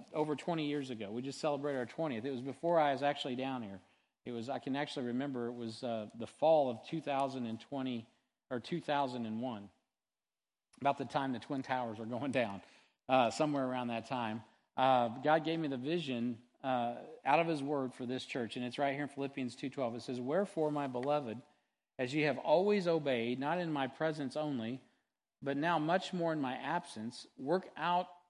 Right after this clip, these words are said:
your own salvation with fear and trembling." Now, notice here, uh, we,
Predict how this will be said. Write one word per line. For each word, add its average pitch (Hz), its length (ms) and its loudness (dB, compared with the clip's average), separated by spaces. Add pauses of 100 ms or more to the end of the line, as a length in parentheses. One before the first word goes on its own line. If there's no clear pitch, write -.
(120)
your 135 240 -4
own 151 240 -4
salvation 131 720 -2
with 110 140 -6 (120)
fear 143 380 -2 (500)
and 127 260 -2 (200)
trembling." 107 460 -4 (680)
Now, 147 140 6
notice 196 380 2
here, 147 280 2 (360)
uh, 135 120 -2
we, 156 300 -2